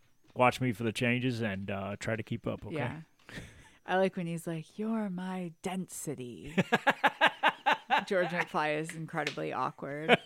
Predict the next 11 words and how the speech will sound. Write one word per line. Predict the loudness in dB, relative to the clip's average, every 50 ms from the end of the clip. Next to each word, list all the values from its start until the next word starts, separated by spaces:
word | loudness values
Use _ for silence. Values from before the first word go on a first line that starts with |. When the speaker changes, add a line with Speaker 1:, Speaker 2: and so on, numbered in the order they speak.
| 4
Speaker 1:
<laughs> | 4 4 4 0 _ -14
Very, | -12 -12 -12 -2 2 4 6 6 6 6 6 6 6 4 2 0 -4 -12 -20 -20 -20 -20 _ _ _
very | -20 -16 0 6 10 12 12 12 12 10 8
awkward. | 6 6 4 6 10 12
Speaker 2:
I | 12
love | 12 12 12 12
how | 12 12 12
the | 12 10
dad's | 8 8 8 8 8 8 6 6
like, | 4 4 4 2
"One, | 2 0 2 4 4 4 4